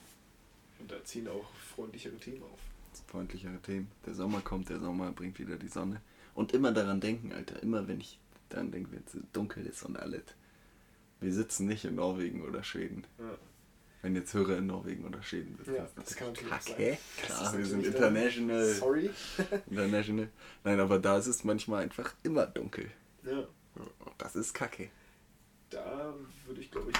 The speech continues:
Speaker 1: auch ziemlich, äh, genervt von sein. Deswegen, ja. Jeder, der davon nicht betroffen ist, kann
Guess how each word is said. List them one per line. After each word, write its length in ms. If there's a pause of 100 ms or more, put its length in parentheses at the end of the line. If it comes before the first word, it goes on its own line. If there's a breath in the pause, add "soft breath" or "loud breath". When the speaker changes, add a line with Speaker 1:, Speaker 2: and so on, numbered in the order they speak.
Speaker 1:
auch 240
ziemlich, 1040
äh, 440 (1040)
genervt 420
von 200
sein. 220 (680)
Deswegen, 320
ja. 180 (1120 loud breath)
Jeder, 160
der 100
davon 220
nicht 100
betroffen 360
ist, 280
kann 440